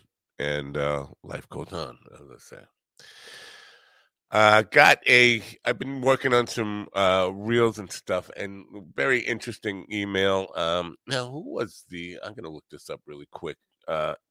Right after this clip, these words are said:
Emperor of Japan. <laughs> Uh, of Japan during World War Two. Was it Hirohito?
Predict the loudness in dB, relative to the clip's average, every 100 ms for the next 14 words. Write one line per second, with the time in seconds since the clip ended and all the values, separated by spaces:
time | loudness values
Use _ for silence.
0 | _ _ _ -10 -10 -6 -4 -2 -4 -4
1 | -6 -6 -10 -20 -14 -8 -6 -6 -6 -10
2 | -18 _ _ _ _ _ _ _ -14 -10
3 | -8 4 4 6 2 -2 -6 _ _ _
4 | _ _ _ _ _ _ _ _ -12 -10
5 | -10 -12 -14 _ _ _ _ _ _ _
6 | _ _ _ _ _ _ _ _ _ -10
7 | -8 -10 -14 -10 -8 -6 -6 -8 -10 -10
8 | -8 -6 -8 -8 -8 -6 -8 -2 0 2
9 | 0 0 0 0